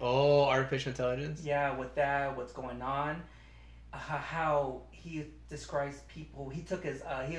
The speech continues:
Speaker 2: he said that he took his Instagram off. Is that when he sees people happy on Instagram,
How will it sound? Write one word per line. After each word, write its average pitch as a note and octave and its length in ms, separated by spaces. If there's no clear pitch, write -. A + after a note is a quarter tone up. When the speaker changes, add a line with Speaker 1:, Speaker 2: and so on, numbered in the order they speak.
Speaker 2:
he D#3 140
said E3 260
that C#3+ 140
he D3+ 60
took D#3+ 200
his - 140
Instagram C3 520
off. A#2 200
Is C#3+ 160
that C#3 240
when D3 100
he F#3+ 160
sees A#3+ 260
people G3+ 380
happy D#3 380
on C#3 120
Instagram, E3 580